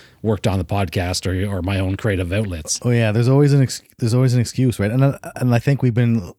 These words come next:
Speaker 2: I don't wanna make it sound like Colm is, like, the villain of the story. I think it's,
Speaker 1: No.
Speaker 2: it's more complex than that, 'cause I think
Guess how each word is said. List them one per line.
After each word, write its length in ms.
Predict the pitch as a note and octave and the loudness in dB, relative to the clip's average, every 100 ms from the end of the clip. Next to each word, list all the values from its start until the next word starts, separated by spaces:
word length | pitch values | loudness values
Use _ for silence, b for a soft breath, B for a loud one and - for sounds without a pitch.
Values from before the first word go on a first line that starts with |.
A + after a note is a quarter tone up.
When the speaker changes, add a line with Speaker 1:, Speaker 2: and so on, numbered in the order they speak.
| _ b b | _ b b
Speaker 2:
I 40 | - | 0
don't 100 | C3+ | 4
wanna 120 | C#3 | 4
make 180 | C3+ B2 | 4 2
it 100 | A#2+ | 0
sound 260 | G2 A#2+ A2+ | 2 2 4
like 140 | G#2+ | 2
Colm 380 | - A2 A2 G#2 | 0 2 2 2
is, 80 | G2 | 2
like, 160 | G2 | 0
the 80 | F2 | 0
villain 560 | G2 F2+ G2+ G#2 F#2+ F#2 | 0 2 2 2 2 -2
of 140 | F#2+ F2+ | -4 -4
the 80 | F2 | -4
story. 360 | - G#2 G2 | -2 0 0
I 40 | E2 | 0
think 200 | E2+ F2 | -2 0
it's, 120 | F#3+ | 0
Speaker 1:
No. 180 | E3+ G2 | 0 -2
Speaker 2:
it's 120 | A2+ | -2
more 180 | A#2 B2 | 0 2
complex 580 | - A2 G2 A2+ A2+ - | 2 0 0 -2 -2 -2
than 100 | F2+ | -2
that, 160 | D2+ | -4
'cause 100 | - | -2
I 40 | F#2+ | -2
think 340 | - A#2+ A2 | 0 0 -2